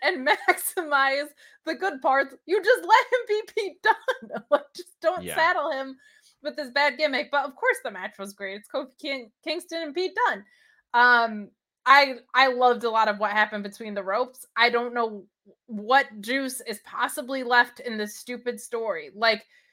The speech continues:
Speaker 1: I said it last week, the New Day are so valuable. Why do you keep having them run the Usos and this faction into the ground? Let them go put over other people, especially while Big E's not there. Like, you are wasting the rest of your roster by having him tied up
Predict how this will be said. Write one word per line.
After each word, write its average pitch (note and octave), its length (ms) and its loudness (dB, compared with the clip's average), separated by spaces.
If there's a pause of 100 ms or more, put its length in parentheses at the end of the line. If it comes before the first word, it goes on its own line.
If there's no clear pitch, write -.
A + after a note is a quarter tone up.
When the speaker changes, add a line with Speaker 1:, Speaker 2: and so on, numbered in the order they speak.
(440)
Speaker 1:
I A#3 140 0
said C#4 220 4
it C4 120 2
last C4 360 0
week, B3 220 -8
the A3 80 -2
New A#3+ 180 -4
Day B3+ 220 2
are A#3+ 120 4
so B3 320 0
valuable. A#3 600 2
Why G3 220 4
do A3 60 -10
you A#3+ 140 -8
keep - 240 -14
having B3 280 0
them A3 220 -4
run A#3 220 0
the A3+ 160 -2
Usos A#3 680 -4
and A3 220 -2
this A3+ 220 -4
faction A#3 540 -2
into A#3 360 -10
the A3+ 100 -10
ground? A3+ 520 -2
Let A3 160 -2
them C4+ 160 -4
go A#3+ 260 2
put C4 220 -4
over A#3+ 280 0
other A3 320 -2
people, A#3 280 -4
especially B3 440 -4
while A3 220 2
Big A3+ 160 -4
E's E4 300 -2
not - 260 -8
there. D#3+ 280 -14
Like, A3 220 0 (420)
you C#4 160 4
are C4 180 8
wasting B3+ 560 -2
the A#3 100 0
rest A3+ 280 0
of A3 60 -6
your G#3+ 160 0
roster A#3+ 460 0
by G#3 200 2
having A3 280 -2
him A3 240 -10
tied A3+ 320 -2
up C4+ 260 2